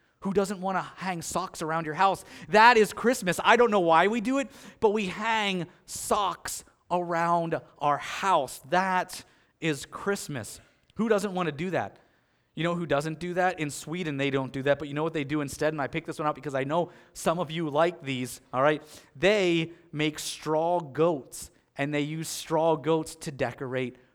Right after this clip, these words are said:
for Christmas. That's a new idea for many of you. It is goat season, right? Christmas is goat season. Make a straw goat. There you go. That is fantastic. Why do we do this? Why do we do this? Because it's Christmas.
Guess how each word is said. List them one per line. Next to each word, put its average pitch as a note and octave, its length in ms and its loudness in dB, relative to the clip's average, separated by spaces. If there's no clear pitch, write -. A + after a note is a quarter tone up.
for A#2+ 200 -10
Christmas. - 580 -8
That's C3 240 2
a D#3 40 -6
new D#3 180 -2
idea D3 360 2
for D3 140 -4
many D3+ 260 0
of C#3+ 100 2
you. C3 240 -6
It D3 140 -2
is C#3+ 140 -4
goat D#3 320 2
season, C#3 400 -4
right? D3+ 260 4
Christmas F#3 440 0
is G#3 120 -2
goat G3+ 260 4
season. F#3+ 320 0
Make G3 360 4
a F3 80 2
straw F3+ 600 4
goat. F3+ 440 8
There E3+ 200 4
you F3 140 2
go. E3+ 220 8
That E3 220 6
is F3 120 0
fantastic. E3+ 640 0
Why A3 640 6
do F3 180 -4
we F3 180 0
do E3 280 -4
this? A2+ 480 -8
Why C#3 160 -10
do F3 80 -8
we D#3 100 -4
do C3+ 160 -8
this? F2+ 340 -12
Because C3+ 240 -8
it's C3+ 120 -14
Christmas. - 480 -14